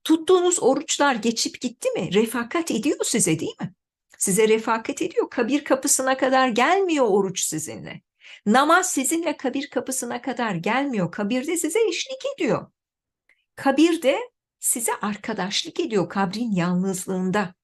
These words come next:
kıldığınız namazlar size arkadaşlık ediyor. Teheccüd namazları sizin kabrinizi nurlandırıyor. Sonra ne oluyor? O hesap gününde,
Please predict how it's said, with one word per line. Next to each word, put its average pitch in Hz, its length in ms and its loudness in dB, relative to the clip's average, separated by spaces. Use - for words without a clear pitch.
kıldığınız 190 520 -2
namazlar 185 500 -2
size 180 240 -2
arkadaşlık - 720 -6
ediyor. - 640 -2
Teheccüd 247 420 0
namazları 220 520 0
sizin 214 280 -6
kabrinizi 190 600 0
nurlandırıyor. 175 880 0
Sonra 339 360 2
ne 302 140 4
oluyor? 311 460 2
O 285 180 0
hesap - 600 -4
gününde, 190 640 0